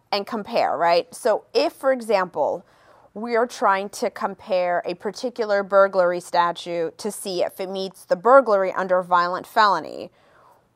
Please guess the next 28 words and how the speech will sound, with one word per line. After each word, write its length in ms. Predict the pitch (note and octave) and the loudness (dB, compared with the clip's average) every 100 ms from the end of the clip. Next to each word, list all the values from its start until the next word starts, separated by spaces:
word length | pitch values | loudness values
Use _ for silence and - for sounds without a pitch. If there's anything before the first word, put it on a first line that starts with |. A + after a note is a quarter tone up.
| _ _ _ _ _ _ _ _ _ _ | _ _ _ _ _ _ _ _ _ _
what 300 | G3 G#3 - | 6 8 8
you're 140 | B3+ | 4
trying 320 | B3 E4 A3+ A3+ | 2 4 4 2
to 80 | |
do 220 | A#3 G#4 G4 | 2 4 4
is 140 | D4 | 0
figure 340 | - A3+ G#3 F#3+ | -4 -2 4 6
out, 300 | F3+ F3+ - - | 6 4 0 8
all 140 | - | 12
right, 320 | G4 C4 C4+ - _ _ _ - | 12 12 8 -2 _ _ _ -2
is 180 | D4+ D#4 | 0 4
it 80 | E4+ | 4
a 100 | F#4 B4 | 8 8
match? 360 | - - - - - | 8 0 -10 -6 -2
Is 380 | C4+ C4 B3 - | 0 0 -2 -10
the 180 | G#3+ A#3+ | -6 -2
burglary 580 | A3+ D4 D4+ D#4 D4 C#4+ | 4 4 4 -2 -2 -2
that 300 | G#3 G3 - _ | 2 2 2 _
this 280 | G#3 C#4 - | 0 0 0
defendant 460 | C#4+ - A3+ G#3+ A3 | -8 -4 -4 -4 -8
has 160 | G3+ | -6
been 200 | G3 G3 | -6 -6
convicted 600 | - A3 G3 G3 G3 A#3 | -8 -8 -8 -6 -8 -6
prior, 440 | - D#3+ - E2+ C#3 | 2 2 2 -4 -4
right, 360 | F3 F3 F#3+ - | 0 0 0 0
that 200 | F3+ - | 0 4
prior 280 | G3+ G#3 | 4 4
conviction, 640 | B3+ D4+ A#3 F#3 - - | 2 -2 -4 -6 -12 -16